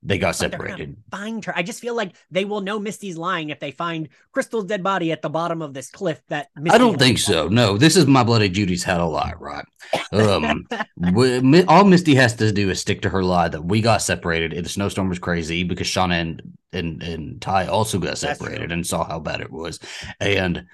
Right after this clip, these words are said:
Speaker 1: Crystal just misstepped and walked over the cliff, and that Misty wasn't anywhere around there. Because I fucking love this, right? I'm trying to, like, speed us up to this part because it was so,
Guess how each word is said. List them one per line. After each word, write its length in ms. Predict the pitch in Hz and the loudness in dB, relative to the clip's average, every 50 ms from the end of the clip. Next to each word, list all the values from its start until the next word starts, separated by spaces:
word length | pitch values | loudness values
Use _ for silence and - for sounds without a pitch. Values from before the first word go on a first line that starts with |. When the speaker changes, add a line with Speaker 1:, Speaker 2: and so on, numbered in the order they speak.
| _ _ _ _ _ _ _ _ - | _ _ _ _ _ _ _ _ -2
Speaker 1:
Crystal 220 | 123 117 131 131 | 0 0 0 -2
just 340 | 123 156 139 - - - - | -2 -2 -2 -2 -4 -6 -4
misstepped 680 | 107 110 120 117 - - - 123 160 147 101 - - - - | 0 0 2 2 0 0 2 2 2 2 0 -4 -6 -6 -4
and 180 | 95 95 87 | -2 -2 2
walked 240 | 87 85 92 - - | 2 2 2 2 0
over 200 | 107 98 95 104 | 0 0 0 -2
the 80 | 98 101 | -2 -2
cliff, 480 | - 107 127 139 120 - - - - - | 0 2 2 2 2 -2 -4 -10 -8 -6
and 220 | 92 87 87 85 | -4 -4 0 0
that 160 | 87 87 92 | 0 0 0
Misty 240 | 98 104 - - 107 | -2 -4 -2 -2 0
wasn't 260 | 104 104 98 95 104 | 0 0 0 0 0
anywhere 400 | 104 101 104 104 107 107 104 104 | 0 0 0 0 0 0 0 0
around 240 | 107 117 123 127 110 | -2 -2 0 -2 -2
there. 240 | 85 78 73 - - | -2 -2 -4 -6 -8
Because 240 | - - - 127 117 | -10 -4 -2 0 0
I 60 | 120 | 2
fucking 300 | 113 - 139 160 135 110 | 2 4 4 4 4 4
love 160 | 98 76 76 | 2 0 -2
this, 240 | 85 73 69 - - | -4 -4 -4 -4 -4
right? 160 | 80 80 76 | -4 -4 -2
I'm 100 | 80 92 | -2 -2
trying 160 | - 120 127 131 | 2 2 4 4
to, 60 | 120 | 4
like, 120 | 101 90 - | 2 0 -2
speed 200 | - - 92 87 | -4 -2 -2 -2
us 100 | 85 - | -2 -2
up 120 | 85 - | -4 -6
to 80 | 90 78 | -6 -6
this 120 | 82 82 | -6 -6
part 200 | - - 87 73 | -4 -4 -4 -4
because 160 | 82 87 85 | -2 -2 -2
it 60 | 90 87 | -2 -2
was 160 | 85 - - | -2 -4 -6
so, 220 | 87 85 98 92 | -4 -4 -4 -6